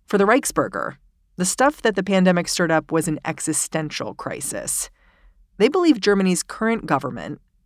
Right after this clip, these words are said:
is an artificial construct. And that explains why they wanted to install a member of a bygone royal family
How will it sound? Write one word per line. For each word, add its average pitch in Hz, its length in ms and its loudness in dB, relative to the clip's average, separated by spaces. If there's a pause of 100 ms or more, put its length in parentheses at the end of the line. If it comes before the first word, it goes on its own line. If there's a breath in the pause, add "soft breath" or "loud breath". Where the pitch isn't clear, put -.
is 170 140 0
an 160 180 -2
artificial 196 640 0
construct. - 1080 -6 (720 soft breath)
And 185 120 4
that 277 100 8
explains 190 460 4
why 180 320 6
they 170 160 2
wanted 170 340 2
to 175 120 -4
install 165 380 2
a 160 60 2
member 160 260 2
of 156 200 -2
a 147 40 0
bygone 160 640 2
royal 151 400 2
family 170 800 -2